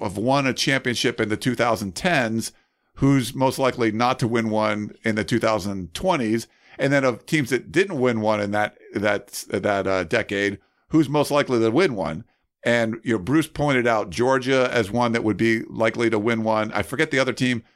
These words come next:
but he put U S C in there as third. Not because of, like, and it wasn't about, you know, Clay Helton and the leaderships there. It was more about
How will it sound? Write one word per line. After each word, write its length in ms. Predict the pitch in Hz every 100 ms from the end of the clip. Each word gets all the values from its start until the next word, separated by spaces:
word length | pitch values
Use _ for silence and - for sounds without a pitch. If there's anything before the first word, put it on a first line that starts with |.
| _ _ _
but 100 | -
he 80 | 143
put 220 | 170 196
U 200 | 160 170
S 140 | 160 -
C 220 | 196 196
in 80 | 143
there 200 | 120 117
as 100 | 98
third. 360 | - 180 110 - _ _ _ _ _ _
Not 260 | - 165 220
because 340 | 277 - 175 160
of, 160 | 139
like, 240 | 127 127 -
and 100 | 123
it 120 | 123
wasn't 300 | 139 147 147
about, 420 | 127 123 123 - -
you 140 | 117
know, 140 | 110
Clay 220 | 104 127 120
Helton 260 | 120 120
and 100 | 113
the 60 | 110
leaderships 440 | 113 117 - 104
there. 160 | 131 127
It 60 | 107
was 160 | 104
more 220 | 104 127 127
about 400 | 113 120 123